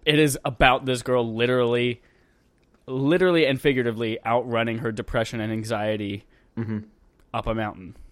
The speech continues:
Speaker 1: trying to conquer this
Speaker 2: Yeah.
Speaker 1: mountain of depression.
Speaker 2: Mm-hmm.
Speaker 1: And it
Speaker 2: It's,
Speaker 1: is
Speaker 2: um,
Speaker 1: amazing.
Speaker 2: I never expect that. A lot of the times when I play video games, I'll listen to a podcast or something like that, or just kinda something on the side.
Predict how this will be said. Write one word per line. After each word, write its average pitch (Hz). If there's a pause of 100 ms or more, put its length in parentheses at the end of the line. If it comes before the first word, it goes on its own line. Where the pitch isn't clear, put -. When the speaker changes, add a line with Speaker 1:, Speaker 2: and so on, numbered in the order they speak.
(560)
Speaker 1:
trying 117
to 113
conquer 107
this 107
Speaker 2:
Yeah. 101
Speaker 1:
mountain 101
of 101
depression. 101 (360)
Speaker 2:
Mm-hmm. 110 (320)
Speaker 1:
And 135
it 123
Speaker 2:
It's, 120
Speaker 1:
is 117
Speaker 2:
um, 101 (220)
Speaker 1:
amazing. 104 (400)
Speaker 2:
I 135
never 160
expect 131
that. 107
A -
lot 135
of 165
the 190
times 156
when 117
I -
play 117
video 101
games, 95 (360)
I'll 101
listen 117
to 98
a -
podcast 107
or 107
something 104
like 101
that, 101
or 95 (520)
just -
kinda 160
something 120
on 101
the 90
side. 98